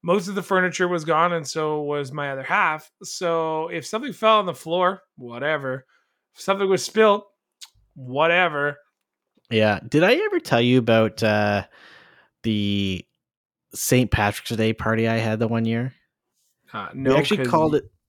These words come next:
Speaker 1: you
Speaker 2: we
Speaker 1: didn't
Speaker 2: called it
Speaker 1: invite
Speaker 2: s-,
Speaker 1: me.
Speaker 2: well, <sighs> yeah, I don't know. I don't know why. Uh, it was, we called it Saint Party's Day. And I had got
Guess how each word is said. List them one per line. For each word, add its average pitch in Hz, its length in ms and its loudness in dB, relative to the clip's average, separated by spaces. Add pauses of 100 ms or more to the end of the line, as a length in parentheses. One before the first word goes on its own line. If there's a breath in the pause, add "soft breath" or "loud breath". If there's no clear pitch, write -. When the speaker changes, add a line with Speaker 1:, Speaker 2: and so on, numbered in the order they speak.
(140)
Speaker 1:
you 156 80 -4
Speaker 2:
we 135 80 0
Speaker 1:
didn't 175 100 2
Speaker 2:
called 160 140 2
it - 20 4
Speaker 1:
invite 139 140 0
Speaker 2:
s-, 117 120 -8
Speaker 1:
me. 117 140 -18 (360)
Speaker 2:
well, 139 460 4 (560 loud breath)
<sighs> - 560 -20
yeah, 104 140 -14 (300)
I 104 120 -10
don't 87 160 -12
know. 71 200 -18
I 101 80 -14
don't 87 100 -12
know 78 100 -12
why. - 280 -12 (400 loud breath)
Uh, 123 180 0
it 131 60 -2
was, 127 220 -6
we 131 140 -6
called 175 220 -2
it 165 60 -4
Saint 147 260 2
Party's 101 320 0
Day. 98 260 -8 (960)
And 120 400 -4 (520 loud breath)
I 170 200 2
had 208 280 0
got 127 500 0